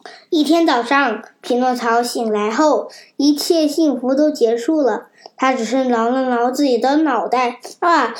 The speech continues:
他发现了什么？他的两只耳朵变得比手掌还大了。他立马去找镜子，结果在脸盆里看见水中的倒影。天哪！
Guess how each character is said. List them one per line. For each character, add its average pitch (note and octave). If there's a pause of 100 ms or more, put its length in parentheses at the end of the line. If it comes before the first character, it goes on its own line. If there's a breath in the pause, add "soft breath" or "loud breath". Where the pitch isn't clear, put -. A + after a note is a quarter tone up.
(140)
他 G4+
发 A4
现 G4+
了 F4
什 C#4+
么？ D#4+ (260 loud breath)
他 B3
的 A#3
两 A3
只 A#3+
耳 A3+
朵 A3+ (160 loud breath)
变 D#4+
得 D4
比 B3
手 D#4+
掌 G#4
还 G#3+
大 B3
了。 G#3 (560)
他 E4
立 F#4
马 C#4
去 C4
找 A#3
镜 B3
子， A3 (240 loud breath)
结 C4+
果 C4
在 C4+
脸 A3+
盆 A3+ (320)
里 C4 (260)
看 C4
见 A#3+
水 A3+
中 A#3+
的 C4
倒 D4
影。 G#3 (360 loud breath)
天 G4+
哪！ C#4+